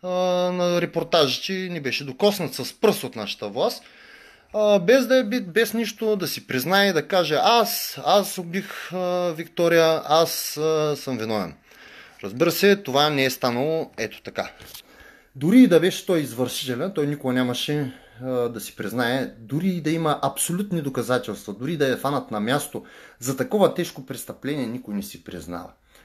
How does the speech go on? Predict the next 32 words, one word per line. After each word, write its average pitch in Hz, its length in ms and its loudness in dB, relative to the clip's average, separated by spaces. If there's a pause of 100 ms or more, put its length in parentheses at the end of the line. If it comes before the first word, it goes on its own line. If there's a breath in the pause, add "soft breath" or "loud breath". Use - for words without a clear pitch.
Никой 180 260 -4
не 120 100 2
би 139 140 -4
си - 180 -8
признал 131 440 -2
престъпление, 127 520 -4
за 135 120 -8
което 143 200 -4
ще - 140 -14
му 98 120 -8
дадат 165 280 -4
доживотен 123 560 0
затвор 120 380 -2 (560 loud breath)
без - 360 0
право 135 260 0
на 107 100 -10
замяна. 92 380 -12 (160)
Тоест 165 460 -4
да 143 80 -10
се 135 120 -8
затри. 123 520 -6 (260 loud breath)
Представете 202 460 2
ли 165 60 -8
си - 80 -6
какво 151 240 -8
означава 139 400 -2
доживотен 117 440 -8
затвор 101 360 -10
без 98 200 -10
право 80 280 -8
на 78 100 -12
замяна? - 300 -16